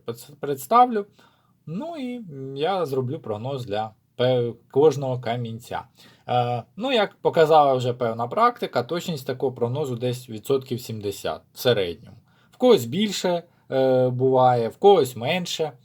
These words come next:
Ну, але десь половина, як мінімум, збувається, так?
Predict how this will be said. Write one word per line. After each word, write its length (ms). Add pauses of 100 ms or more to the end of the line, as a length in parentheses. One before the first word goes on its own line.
(300)
Ну, 160
але 420 (640)
десь 260
половина, 600
як 140
мінімум, 600
збувається, 920
так? 260